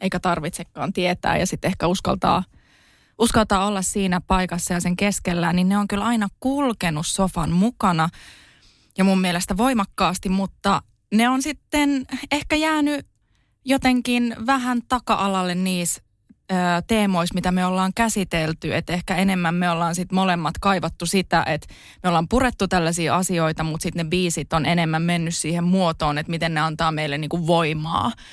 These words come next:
ja miten ne antaa enemmän niin kuin iloa ja jotain juhlintaa. Ja nyt ehkä tän E P:n kohdalla me mentiin kirjoittamisessa siihen suuntaan, että – että entä jos nyt tää kertoja uskaltaakin olla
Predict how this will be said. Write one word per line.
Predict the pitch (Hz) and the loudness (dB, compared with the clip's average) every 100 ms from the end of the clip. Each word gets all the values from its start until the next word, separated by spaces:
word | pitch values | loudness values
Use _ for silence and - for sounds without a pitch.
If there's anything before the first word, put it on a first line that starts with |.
| - _ | -20 _
ja | 180 | 0
miten | 185 170 175 | 0 2 0
ne | 160 | 2
antaa | 151 165 156 135 147 180 _ _ _ _ _ _ - | 0 -2 -2 0 -2 -6 _ _ _ _ _ _ -2
enemmän | 202 196 170 165 | 2 2 0 -2
niin | 160 165 | -4 -6
kuin | 185 160 180 - _ _ - - _ - | -4 -4 -4 -8 _ _ -20 -20 _ 0
iloa | 226 214 196 190 196 | 2 4 2 -2 -4
ja | 196 | -4
jotain | 180 170 170 175 | -4 0 0 2
juhlintaa. | 226 196 180 165 170 165 | 2 2 -2 -2 0 0
Ja | 170 | 0
nyt | 170 165 | -2 -2
ehkä | 175 180 | -4 -2
tän | 202 185 | 2 2
E | 175 170 | 2 0
P:n | - 165 175 | 0 0 0
kohdalla | 170 175 165 160 156 180 - _ _ - | 0 0 -2 0 0 -2 -8 _ _ -4
me | 180 | 0
mentiin | 175 175 175 170 | 0 0 -2 -2
kirjoittamisessa | 190 190 170 - 170 156 175 175 | 0 2 0 -2 -4 -2 -2 -2
siihen | 190 175 170 170 | 0 0 0 -2
suuntaan, | 175 156 175 170 143 | -2 -4 -2 -4 -2
että – | 160 - - 196 - _ _ _ - | -4 -4 -2 -4 -6 _ _ _ -4
että | 180 | 0
entä | 175 170 170 | 2 2 2
jos | 151 185 - - _ _ | 0 -4 -6 -12 _ _
nyt | 190 175 - - | -2 -2 -4 -2
tää | 170 156 | 0 2
kertoja | 180 170 - 165 151 | 2 0 2 0 0
uskaltaakin | 170 - 156 170 175 170 | -2 -2 -2 -2 -2 0
olla | 165 | 0